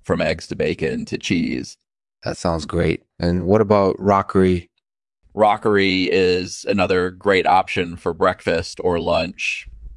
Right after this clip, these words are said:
Speaker 1: It's low in calories, and it's packed with vitamins and minerals. Plus, it's a great way to stay healthy and fit on your busy schedule.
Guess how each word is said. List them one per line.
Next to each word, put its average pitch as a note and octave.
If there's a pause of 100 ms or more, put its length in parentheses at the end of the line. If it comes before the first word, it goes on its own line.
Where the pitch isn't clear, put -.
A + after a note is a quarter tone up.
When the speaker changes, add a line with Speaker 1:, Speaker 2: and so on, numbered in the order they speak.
Speaker 1:
It's F2
low G2+
in F#2
calories, F#2
and E2+
it's E2
packed -
with D#2+
vitamins E2
and D#2+
minerals. D#2+ (540)
Plus, A2+
it's G#2
a G2
great G#2
way G2
to E2+
stay -
healthy F#2+
and E2
fit F2
on E2+
your E2+
busy E2
schedule. E2